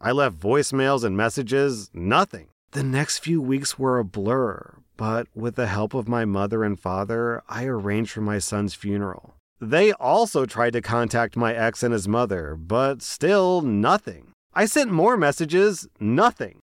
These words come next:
I'm assuming that we were all probably blocked, but honestly, at that point, I just didn't care. I was so broken. My son's funeral came and went. It was beautiful and horrible.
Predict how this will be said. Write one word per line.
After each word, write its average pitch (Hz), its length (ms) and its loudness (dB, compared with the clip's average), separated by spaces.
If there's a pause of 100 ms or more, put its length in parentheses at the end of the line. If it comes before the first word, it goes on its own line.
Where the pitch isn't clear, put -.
(140)
I'm 139 220 2
assuming 151 520 2
that 160 100 0
we 135 120 2
were 143 160 4
all 120 200 2
probably 110 420 0
blocked, 104 580 0
but 117 340 2
honestly, 170 600 0
at 160 120 0
that 131 200 2
point, 180 400 2
I 123 140 0
just 147 320 -2
didn't 127 260 0
care. 107 640 -2
I - 140 -2
was 196 260 2
so 180 480 4
broken. 127 640 -2 (300)
My 113 220 -4
son's 139 420 -2
funeral 123 500 0
came 107 360 -2
and 101 160 0
went. - 520 -4
It 170 180 -8
was 170 240 0
beautiful 135 1000 -2
and 131 240 -2
horrible. 117 840 -2